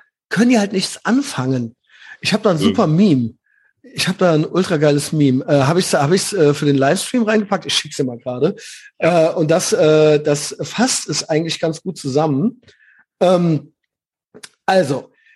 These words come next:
Speaker 1: ich hab mir mal, ach so, ja, warte. Warte, ich hab's, ich hab's. Great Podcasting. <laughs> Ähm, es ist, es ist, äh, wirklich so, dass ich, ähm,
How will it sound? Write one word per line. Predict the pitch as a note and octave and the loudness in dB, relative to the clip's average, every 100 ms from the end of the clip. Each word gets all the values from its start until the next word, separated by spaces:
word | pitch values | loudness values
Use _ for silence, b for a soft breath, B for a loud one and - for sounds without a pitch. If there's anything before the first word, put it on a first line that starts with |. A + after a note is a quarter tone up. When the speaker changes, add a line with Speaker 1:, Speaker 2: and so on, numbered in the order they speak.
| b | b
Speaker 1:
ich | - - | -2 0
hab | A3 | 2
mir | |
mal, | A3 F#3+ - | 4 2 0
ach | D3+ | -2
so, | - C#3 A#2 - | 0 -2 -4 -8
ja, | C3 | -6
warte. | B2 A#2+ - _ _ _ | -6 -8 -12 _ _ _
Warte, | C3+ C#3+ A#3 A3 | -2 0 0 0
ich | C3+ | -2
hab's, | C3+ A2+ - - | -4 -4 -8 -8
ich | - | -4
hab's. | D3+ - - - _ _ _ _ | -4 -4 -12 -14 _ _ _ _
Great | - C#3 C#3 | 0 0 0
Podcasting. | D3 - B2+ A#2 - C#3 - | -8 -4 -4 -4 -2 -2 -4
<laughs> | - - F3 - B B B B B B B B | -12 -8 -8 -8 B B B B B B B B
Ähm, | F3 F3 E3 C#3+ - b b b b _ _ _ | 2 2 2 0 -4 b b b b _ _ _
es | E3+ A3 | -4 0
ist, | B3 - - - - _ | 0 -2 -6 -12 -20 _
es | F3 F#3 | -4 -2
ist, | A#3+ - | -2 0
äh, | D#3+ D#3+ D#3+ D#3+ - _ _ - | 2 4 4 0 -10 _ _ -6
wirklich | D#3+ A3+ G#3+ | -2 0 -2
so, | - F#3 | 2 2
dass | F3+ D#3+ - | 2 0 -2
ich, | F3 D#3 - E3+ | -4 -2 -2 0
ähm, | D3+ D3+ D3+ D3+ | 2 2 2 0